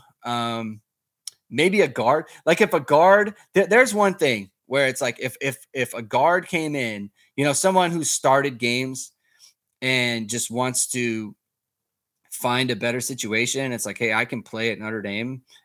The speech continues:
and play next to Joe Alt and play next to Zeke Correll. I'm gonna go do that." Like, I think I could see that, then taking a guard,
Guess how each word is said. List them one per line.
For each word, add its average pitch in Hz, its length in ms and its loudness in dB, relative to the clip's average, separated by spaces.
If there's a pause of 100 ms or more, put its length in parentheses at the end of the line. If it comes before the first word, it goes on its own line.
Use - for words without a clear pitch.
and 113 220 -6
play 117 180 -2
next 113 220 -6
to 101 100 -10
Joe 104 260 -4
Alt 104 360 -2
and 101 260 -10 (140)
play 110 180 -6
next 110 260 -8
to 98 220 -10 (100)
Zeke 107 220 -8
Correll. 107 420 -2 (840)
I'm 110 120 -8
gonna 117 120 0
go 104 140 0
do 101 220 -2
that." 127 240 6
Like, 110 200 -8
I 123 120 0
think 135 260 -2
I 131 80 4
could 131 160 -4
see 143 160 -2
that, 117 360 2 (100)
then 110 260 -4
taking 117 280 0
a 101 80 -4
guard, 101 380 -2